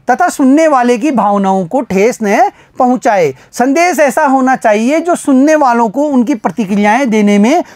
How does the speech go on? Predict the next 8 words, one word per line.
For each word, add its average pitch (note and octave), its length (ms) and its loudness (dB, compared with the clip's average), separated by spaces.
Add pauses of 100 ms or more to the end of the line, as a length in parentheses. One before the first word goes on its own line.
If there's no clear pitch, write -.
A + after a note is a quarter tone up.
(100)
उत्प्रेरक G3 600 -2
का A#3 160 0
कार्य A3 540 0 (240)
करे, C4+ 300 0 (180)
जो D#4 120 2
सुनने D#4 400 0
वाला D4 320 0
है C4+ 320 -2